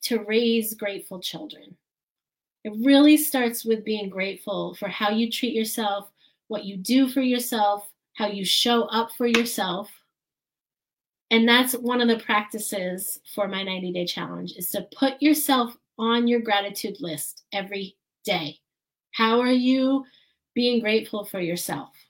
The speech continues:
What are you gonna do for yourself today? Um, and then you will have children that actually show up for themselves.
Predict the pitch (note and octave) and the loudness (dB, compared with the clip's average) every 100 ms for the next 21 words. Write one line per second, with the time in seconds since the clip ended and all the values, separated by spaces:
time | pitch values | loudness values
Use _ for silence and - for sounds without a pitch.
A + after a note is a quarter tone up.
0 | _ _ G#3 A3+ C4 C4+ C4 B3 A3+ A#3 | _ _ 0 4 6 6 4 2 4 2
1 | A#3 G#3+ F3 E3+ F#3+ F3+ - - - F3+ | 2 -2 -2 -4 -6 -8 -10 -12 -12 -16
2 | _ _ _ _ _ _ _ _ _ _ | _ _ _ _ _ _ _ _ _ _
3 | _ _ - - _ _ _ _ _ _ | _ _ -20 -20 _ _ _ _ _ _
4 | _ _ - G3+ G3 F#3 F#3 G3 _ _ | _ _ -10 -8 -6 -8 -10 -12 _ _
5 | _ _ _ _ _ _ _ _ _ _ | _ _ _ _ _ _ _ _ _ _
6 | _ - A3+ A3+ A3+ A3+ A#3+ A#3+ A#3+ A#3 | _ -2 2 4 6 4 2 0 0 -2
7 | - - A3+ A3+ F#3 F3 F#3 - F#3 - | -2 -2 -2 -2 -4 -6 -6 -8 -6 -4
8 | G3 F3+ - F#3 F3 F3+ F#3+ F3+ D#3+ - | -4 -4 -4 -4 -6 -8 -10 -8 -6 -4
9 | F3+ F3 A#3+ D4+ - | -4 -2 -4 -4 -12